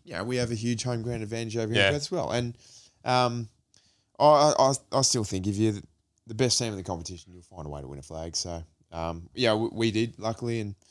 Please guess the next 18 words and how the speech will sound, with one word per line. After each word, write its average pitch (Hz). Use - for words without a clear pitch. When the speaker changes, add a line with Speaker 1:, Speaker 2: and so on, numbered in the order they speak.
Speaker 1:
um, 107
Speaker 2:
Yeah. 113
Speaker 1:
ah, 92
mate, 82
I, 98
yeah. 82
Uh, 160
it's 170
a 135
talking 165
point 123
for 113
a 107
lot 98
of 92
media, 98
I 101
think, 131